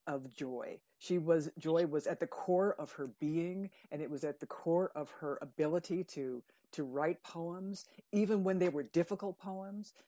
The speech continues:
because she was going to celebrate and, and, and be honest about and authenticate every aspect of her life, every a-, aspect of life, period.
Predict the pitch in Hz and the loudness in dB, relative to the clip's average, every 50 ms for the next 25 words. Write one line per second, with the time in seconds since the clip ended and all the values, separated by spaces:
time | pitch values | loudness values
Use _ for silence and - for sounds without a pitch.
0 | _ - 156 147 - 160 147 147 139 - - 175 147 147 135 - 160 147 - 143 | _ -4 -4 -4 -2 -2 -2 -2 -2 -2 -2 -2 0 0 0 -2 -4 -4 -4 -4
1 | 143 - - 170 156 156 170 185 170 147 147 143 135 123 123 131 - - - _ | -6 -2 2 2 4 4 4 2 0 0 -2 0 0 0 -2 -4 -8 -10 -16 _
2 | _ _ _ - 156 147 143 139 139 139 139 131 _ _ - - - - - _ | _ _ _ -10 -8 -6 -4 -6 -6 -8 -10 -12 _ _ -20 -20 -20 -20 -20 _
3 | _ - 156 143 143 143 143 - - 156 143 135 - 165 160 - 190 170 202 247 | _ -8 -6 -6 -6 -6 -8 -8 -8 -8 -8 -4 0 -2 0 0 0 0 2 2
4 | 240 180 - - 135 - 131 123 120 127 - - - 165 151 151 147 - - 196 | 2 2 0 -2 -6 -4 -2 -4 -4 -4 -6 -8 -8 -8 -6 -6 -6 -6 -4 -2
5 | 233 269 - - - - - 135 131 131 - - _ _ _ _ _ _ - 208 | -2 0 0 -2 -2 -4 -6 -8 -8 -8 -8 -12 _ _ _ _ _ _ 2 2
6 | 208 185 180 180 196 214 220 214 214 214 _ _ _ _ _ _ _ _ _ _ | 2 2 2 2 4 4 6 4 4 0 _ _ _ _ _ _ _ _ _ _
7 | _ _ _ - 101 104 120 - - - 185 156 131 - 147 143 - - - 147 | _ _ _ -2 0 0 0 0 0 0 0 0 0 0 -4 -6 -6 -6 -6 -6
8 | 139 139 135 135 139 139 147 - - - 185 165 165 185 - 175 175 - _ - | -4 -4 -4 -4 -4 -6 -6 -8 -8 -4 -4 0 2 2 0 0 -2 -6 _ -8
9 | 175 175 - - 185 175 - - 165 143 143 147 143 151 160 220 185 - - - | -8 -6 -4 -2 -4 -4 -2 -4 -6 -6 -4 -4 -2 0 0 0 0 0 -4 -10
10 | - _ _ _ - - 277 311 302 220 139 113 80 65 | -18 _ _ _ -8 -4 -2 0 0 0 -2 -2 -4 -8